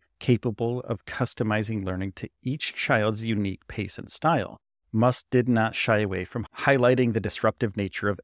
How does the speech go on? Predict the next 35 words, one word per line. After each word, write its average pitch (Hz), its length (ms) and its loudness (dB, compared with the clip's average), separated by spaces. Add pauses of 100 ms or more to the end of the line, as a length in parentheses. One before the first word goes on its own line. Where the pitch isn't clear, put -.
A 107 220 0
I 95 240 0
on 98 180 -2
the 95 100 -8
workforce. - 760 -6 (400)
In 131 120 4
a 143 40 8
world 127 260 4
where 117 180 2
A 117 180 4
I 110 180 4
could - 180 -2
assume 107 320 0
roles 101 320 0
from 104 300 0
mental 120 320 0
tasks 110 460 -2
to 110 100 -6
complex - 420 -2
problem 175 400 -2
solving, 127 400 2 (320)
the 131 120 2
traditional 160 480 0
concept - 600 -2
of 104 160 -4
work 120 300 0
faces - 480 -2
an 113 80 -2 (160)
existential - 800 -4
threat, 151 400 0 (480)
such - 320 2
as 117 220 4
a 104 200 -2
profound 117 720 -2
change 101 640 0